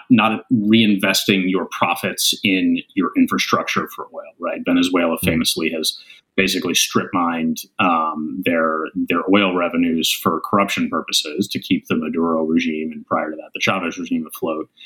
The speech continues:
Speaker 1: And their, their oil production has dropped accordingly, right? There was a huge oil producer that's sitting on probably the largest reserves,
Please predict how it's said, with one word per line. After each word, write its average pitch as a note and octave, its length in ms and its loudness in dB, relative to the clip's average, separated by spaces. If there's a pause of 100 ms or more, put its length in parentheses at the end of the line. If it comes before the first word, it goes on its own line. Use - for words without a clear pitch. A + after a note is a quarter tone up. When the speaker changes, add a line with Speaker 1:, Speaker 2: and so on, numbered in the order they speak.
(400)
Speaker 1:
And F2 320 2
their, F#2 400 4
their F2+ 180 0
oil G#2+ 220 2
production F2 420 0
has E2+ 240 0
dropped E2 600 0
accordingly, E2 680 0
right? D#2+ 220 -4
There D#2+ 80 -2
was D#2 140 -4
a D#2 40 -4
huge G#2+ 420 4
oil F2 200 0
producer E2+ 340 -2
that's E2 160 0
sitting E2+ 220 0
on E2 120 0
probably E2+ 340 -2
the D#2 80 -10
largest E2 480 -2
reserves, E2 760 -2